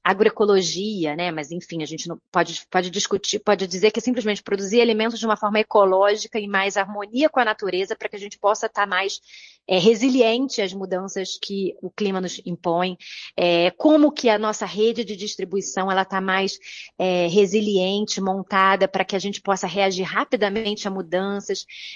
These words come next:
É, vamos lembrar que algum, a gente não, não só as questões climáticas, né, mas, eh, va-, você lembra da, da, daquela greve de caminhoneiros há, há anos atrás e como, de repente, o Brasil parou e não sabia o que que fazia. Então, é, é, as,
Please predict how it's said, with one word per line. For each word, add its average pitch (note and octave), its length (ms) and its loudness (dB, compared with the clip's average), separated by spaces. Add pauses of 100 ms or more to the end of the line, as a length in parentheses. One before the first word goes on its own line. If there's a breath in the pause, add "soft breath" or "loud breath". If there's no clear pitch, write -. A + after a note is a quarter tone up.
É, F3 260 0
vamos A#3+ 280 2
lembrar A3 340 4
que B3 100 0
algum, A3 280 -2
a G#3 60 -2
gente A3 200 -8 (180)
não, G#3 200 -6
não G#3+ 180 -2
só B3+ 180 -2
as - 200 -6
questões A3 340 -2
climáticas, G3 640 -4
né, G3+ 140 -2
mas, G#3 200 -2 (360 loud breath)
eh, F#3 180 -2
va-, F#3+ 260 0
você G#3 260 2
lembra A3 320 4
da, B3 300 6
da, G3+ 460 0 (200)
daquela G3 340 -4
greve G#3 320 0
de G#3 100 -12
caminhoneiros G3 640 -6
há, F3+ 220 2
há F3+ 100 -4
anos G#3 340 -6
atrás F#3+ 520 0
e B3 60 -4
como, C4+ 260 0
de B3+ 100 -2
repente, D4+ 540 4
o C#4+ 40 -2
Brasil A#3+ 360 0
parou G#3+ 320 0
e G#3+ 60 -2
não A#3 80 -6
sabia G#3+ 280 -2
o G#3 40 -6
que - 100 -18
que - 120 -18
fazia. F#3 640 -2 (320 loud breath)
Então, A#3+ 200 4 (360 loud breath)
é, G3 460 2
é, F3+ 460 -2 (160)
as, F#3+ 360 0